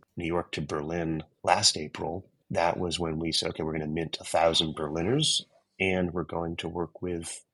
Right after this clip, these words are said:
in the case of Berlin, it was ten different artists, one each night, to mint their own collection of a hundred N F Ts live I R L.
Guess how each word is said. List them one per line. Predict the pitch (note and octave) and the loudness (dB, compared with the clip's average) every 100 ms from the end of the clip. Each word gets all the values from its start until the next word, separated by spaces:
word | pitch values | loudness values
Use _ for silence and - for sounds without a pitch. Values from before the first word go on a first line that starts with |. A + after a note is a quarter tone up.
| - | -10
in | F2+ | -8
the | |
case | E2 E2 D#2+ | -4 -2 0
of | E2+ | -2
Berlin, | E2+ E2 F#2+ | -4 -4 -2
it | |
was | F2 - | -2 -4
ten | - F2+ D#2+ | -4 -4 -4
different | D#2 E2 D#2 E2 | -4 -4 -4 0
artists, | F2+ E2+ - - - - _ - | 0 2 0 2 0 0 _ -6
one | F2 E2 | -2 -2
each | E2+ E2+ - | -2 -2 -2
night, | F2 F#2 D#2 - _ - | 0 0 -2 -6 _ -6
to | F2+ | -2
mint | E2+ D#2 | -2 -2
their | D#2+ | 0
own | E2+ F#2+ | 2 2
collection | - D#2+ D#2 - E2+ - - | 0 -2 -2 -4 -6 -8 -6
of | D#2+ D2+ - - _ _ - | -6 -6 -6 -10 _ _ -8
a | - | -2
hundred | F#2 E2 D#2+ | 0 0 -2
N | D#2+ | -4
F | D2+ | -4
Ts | - D#2+ D#2+ | -4 -4 -4
live | E2 D2+ D#2+ D2+ | -2 0 0 0
I | E2+ | 0
R | D2+ D#2 | 0 -2
L. | E2+ F2 | -4 -6